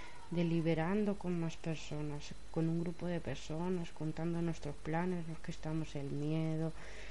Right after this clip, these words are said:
lo que vaya a salir mal. Es que estás pensando toda la semana, "Ay, qué miedo me da esto, ay, qué miedo me da esto". Entonces,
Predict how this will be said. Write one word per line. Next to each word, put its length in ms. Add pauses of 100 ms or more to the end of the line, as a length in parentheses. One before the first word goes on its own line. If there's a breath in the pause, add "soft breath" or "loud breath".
(180 loud breath)
lo 100
que 120
vaya 240
a 20
salir 360
mal. 680 (560 loud breath)
Es 140
que 60
estás 240
pensando 760 (220)
toda 180
la 140
semana, 480
"Ay, 160
qué 100
miedo 340
me 120
da 160
esto, 320
ay, 160
qué 100
miedo 200
me 100
da 120
esto". 240
Entonces, 500